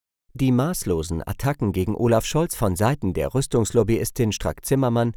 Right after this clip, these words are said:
als auch zuletzt der gemeinsame Beitrag des Grünen Anton Hofreiters und des C-D-U-Außenpolitikers Norbert Röttgen,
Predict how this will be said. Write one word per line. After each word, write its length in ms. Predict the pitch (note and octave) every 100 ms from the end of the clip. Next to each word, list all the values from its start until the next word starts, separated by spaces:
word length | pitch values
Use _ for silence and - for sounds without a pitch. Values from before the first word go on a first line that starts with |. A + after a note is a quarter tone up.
| - _ _ -
als 240 | - D#3+ -
auch 140 | D#3+
zuletzt 400 | - C#3+ F#3 -
der 120 | F#2
gemeinsame 580 | F2 F2 G#2+ D3+ A#2 E2
Beitrag 480 | - A2 - G2 E2+
des 200 | D2 -
Grünen 340 | - C3+ A2+
Anton 380 | - G#2+ G2+ E2+
Hofreiters 640 | G#2 D3 - G#2+ A#2 G#2
und 160 | - G#2+
des 220 | G#2 -
C-D-U-Außenpolitikers 1500 | - B2 A2+ D#3 F3 - C3+ - A2 A2+ A2 A2+ G#2+ F#2+ -
Norbert 340 | G2 F#2+ -
Röttgen, 400 | G2 - B2 A#2+